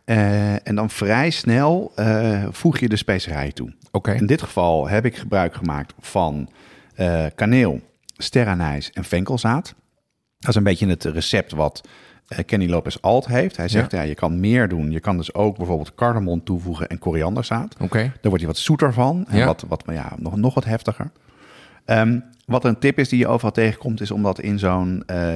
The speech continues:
Speaker 1: theezakje of een, ja, kaasdoek te wikkelen.
Speaker 2: Ja.
Speaker 1: Zodat, eh, de specerijen makkelijk eruit te halen zijn.
Speaker 2: Ja.
Speaker 1: Wat ook heel grappig is, dat, eh, in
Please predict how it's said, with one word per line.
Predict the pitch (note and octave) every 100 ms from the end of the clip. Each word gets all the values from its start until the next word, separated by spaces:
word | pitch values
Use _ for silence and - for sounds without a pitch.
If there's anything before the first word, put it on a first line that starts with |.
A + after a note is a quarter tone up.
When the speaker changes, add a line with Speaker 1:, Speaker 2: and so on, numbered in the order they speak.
| E2 _ -
Speaker 1:
theezakje | A2+ G#2+ G2 E2+ - F2+
of | - -
een, | E2+ E2 E2 D#2+ - - - - _ -
ja, | F2 D#2 B1
kaasdoek | - A#2 A2 G2+ -
te | F2+
wikkelen. | E2 - F2+ E3
Speaker 2:
Ja. | G2+ F#2+ - -
Speaker 1:
Zodat, | G2+ F2 F#2
eh, | F2 E2+ E2+ E2
de | F2
specerijen | - F2+ F#2 F#2 F#2+ F2
makkelijk | F2 F2 -
eruit | D2 G#2+
te | G#2+
halen | G#2+ A2 G#2
zijn. | A2+ D#3+
Speaker 2:
Ja. | F#2+ F#2 - - -
Speaker 1:
Wat | A#2
ook | D#3
heel | C3
grappig | - G#2 G2
is, | F2+ -
dat, | E2+ -
eh, | F2+ F2+ F2 E2+ -
in | F#2+ F#2+ D#2+